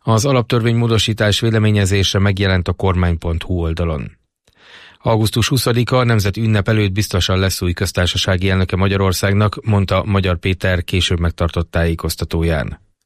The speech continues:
Sürgősségi javaslattal tárgyalja az Országgyűlés a polgármesteri fizetések befagyasztásáról szóló tisza törvényjavaslatot. A múlt héten benyújtott indítványról már ezen a héten vitáznak, erről is döntöttek a parlamentben.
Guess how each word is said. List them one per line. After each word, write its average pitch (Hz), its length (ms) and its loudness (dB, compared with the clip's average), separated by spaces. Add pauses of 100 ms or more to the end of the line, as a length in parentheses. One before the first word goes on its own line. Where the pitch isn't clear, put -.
(960)
Sürgősségi 135 720 2
javaslattal 127 640 0
tárgyalja 117 520 0
az 110 140 0
Országgyűlés 107 640 0
a 104 60 0
polgármesteri 98 680 0
fizetések 95 600 -2
befagyasztásáról 95 880 0
szóló 95 320 0
tisza 92 340 -2 (140)
törvényjavaslatot. 95 960 0 (340)
A 107 100 0
múlt 104 200 0
héten 95 260 -2
benyújtott 92 400 -2
indítványról 101 840 0
már 87 220 0
ezen 87 220 0
a 85 40 0
héten 87 340 0
vitáznak, 87 560 0 (100)
erről 87 320 0
is 80 120 -2
döntöttek 82 480 -2
a 80 60 -2
parlamentben. 78 840 -2